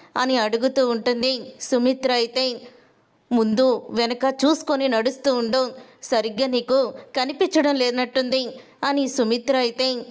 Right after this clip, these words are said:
జ్యోత్స్నని తిడుతూ ఉంటుంది. అప్పుడే పారిజాతం,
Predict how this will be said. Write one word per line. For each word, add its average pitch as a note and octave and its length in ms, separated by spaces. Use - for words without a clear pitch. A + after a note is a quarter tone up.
జ్యోత్స్నని A#3 720
తిడుతూ A#3+ 440
ఉంటుంది. B3 500
అప్పుడే F4+ 360
పారిజాతం, B3 880